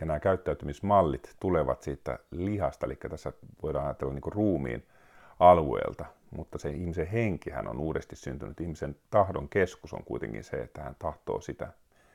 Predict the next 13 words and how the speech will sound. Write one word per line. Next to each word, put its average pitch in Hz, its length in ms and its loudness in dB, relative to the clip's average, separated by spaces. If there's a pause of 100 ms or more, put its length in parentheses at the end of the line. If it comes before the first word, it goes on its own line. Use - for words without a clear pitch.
(320)
mikä 67 220 -4
on 65 140 -4
Jumalan 64 480 0 (220)
tahto. - 460 4 (640)
Ja - 300 -20
tästä 95 220 0
Paavali 90 360 10
kirjoittaa 82 480 4
myös 78 200 -2
siellä 78 180 2
Galattalaiskirjeessä 78 1080 4
luvussa 71 380 -4
viisi, 90 500 0